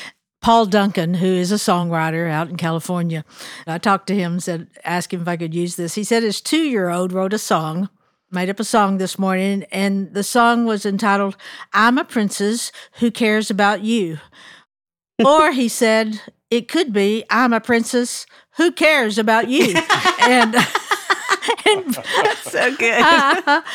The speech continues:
Speaker 1: and I think some of that is what has changed is, is for ages. And I think when we started off,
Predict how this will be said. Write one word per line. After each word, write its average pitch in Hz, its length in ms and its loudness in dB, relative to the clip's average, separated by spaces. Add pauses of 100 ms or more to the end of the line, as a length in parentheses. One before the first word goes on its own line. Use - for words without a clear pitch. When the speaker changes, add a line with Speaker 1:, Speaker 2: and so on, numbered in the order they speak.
(200)
Speaker 1:
and 392 180 4
I 403 220 4
think 381 420 0 (100)
some 320 340 2
of 349 160 2
that 262 380 2
is 254 340 0 (240)
what 247 260 4
has 247 220 0
changed 208 500 2
is, 208 220 0
is 220 180 -4 (100)
for 233 400 -2 (260)
ages. 208 540 0
And 190 180 -4
I 190 120 0
think 202 180 -2
when 190 140 -4
we 196 100 -2
started 190 360 -2
off, 175 380 -4